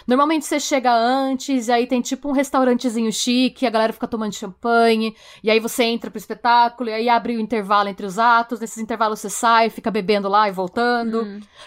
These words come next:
Speaker 1: Coisa de rico desocupado, né? Enfim. Ela fala que nesse, nessa entrada do Madison Square Garden pra assistir a peça, ele já tomou, na primeira hora,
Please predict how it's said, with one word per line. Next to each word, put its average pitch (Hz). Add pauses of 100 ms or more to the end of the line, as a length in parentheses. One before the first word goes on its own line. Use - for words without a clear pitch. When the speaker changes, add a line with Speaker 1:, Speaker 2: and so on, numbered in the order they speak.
Speaker 1:
Coisa 339
de 349
rico 339
desocupado, 190
né? 185 (680)
Enfim. 185 (460)
Ela 285
fala 311
que 320
nesse, 302
nessa 254
entrada 233
do 202
Madison 240
Square 202
Garden 190
pra 214
assistir 226
a 202
peça, 226
ele 220
já 254
tomou, 240
na 247
primeira 247
hora, 220